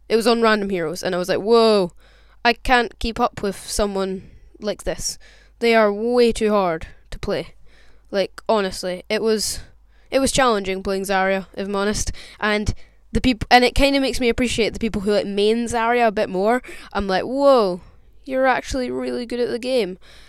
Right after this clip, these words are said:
And I can't play Hanzo either. When I first got the game, I thought I could. And I was like, "Oh, Hanzo main for life." Now I don't <laughs> play Hanzo whatsoever. I'm just bad at him. Uh, and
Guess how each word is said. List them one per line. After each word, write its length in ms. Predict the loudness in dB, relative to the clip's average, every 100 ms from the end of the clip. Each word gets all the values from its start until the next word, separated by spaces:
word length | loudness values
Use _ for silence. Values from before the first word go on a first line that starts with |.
| -20 -8 0
And 640 | 2 2 0 -4 -10 -14 -18 -2 0
I 100 | 2
can't 200 | 2 2
play 120 | 2
Hanzo 440 | 0 -2 -4 -4 -8 -20 -20 -8
either. 340 | -4 -2 -4 -4
When 160 | -2
I 40 | 0
first 220 | 0 -2
got 80 | -2
the 60 |
game, 160 | -2 -2
I 60 | -4
thought 160 | -4
I 80 | -4
could. 260 | -4 -8 -10 _ -20 -20 _ _ _ -6
And 120 | -2
I 40 |
was 100 | 0
like, 100 | 2
"Oh, 280 | 4 4 4
Hanzo 380 | 0 -2 0 -2
main 220 | 0 -2
for 140 | -2 -2
life." 760 | -2 -2 -4 -8 -10 -14 -18 -20 _ -4
Now 280 | 2 4 2
I 140 | 0 -2
don't 240 | -4 -4 2
<laughs> 40 |
play 180 | 6 6
Hanzo 460 | 6 2 0 0 2
whatsoever. 640 | 2 2 0 0 0 0
I'm 100 | 0
just 220 | -6 -8
bad 240 | -8 -4 -2
at 80 |
him. 260 | 0 -2 -4 -12 -14 -14 -18 -20 -20 -2
Uh, 400 | 0 2 0 -2 -4 _ _ _ _ -20 -14 -2
and 640 | 0 2 0 -4 -8 -12